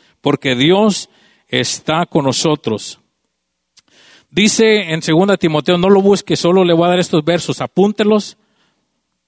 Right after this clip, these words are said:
Dice en segunda de Timoteo, dice, "Dios no nos ha dado un espíritu de temor, sino un espíritu de poder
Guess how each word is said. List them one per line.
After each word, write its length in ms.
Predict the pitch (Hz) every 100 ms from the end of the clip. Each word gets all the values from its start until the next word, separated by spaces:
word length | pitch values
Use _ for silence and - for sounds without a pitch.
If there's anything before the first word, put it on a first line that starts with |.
| _
Dice 500 | - 196 202 202 196
en 120 | 156
segunda 360 | 156 151 160 208
de 80 | 196
Timoteo, 580 | 185 165 156 - 208 208
dice, 440 | 196 - 208 180
"Dios 640 | 120 123 127 180 233 240
no 140 | 208 202
nos 240 | 208 185
ha 80 | 196
dado 180 | 185 190
un 120 | 202
espíritu 720 | 185 - - - 240 254 277
de 120 | 247 233
temor, 560 | 220 165 160 175 185 _ _ - -
sino 320 | - 175 175
un 160 | 214 233
espíritu 560 | 196 - 226 226 196
de 120 | 180
poder 440 | 160 165 165 220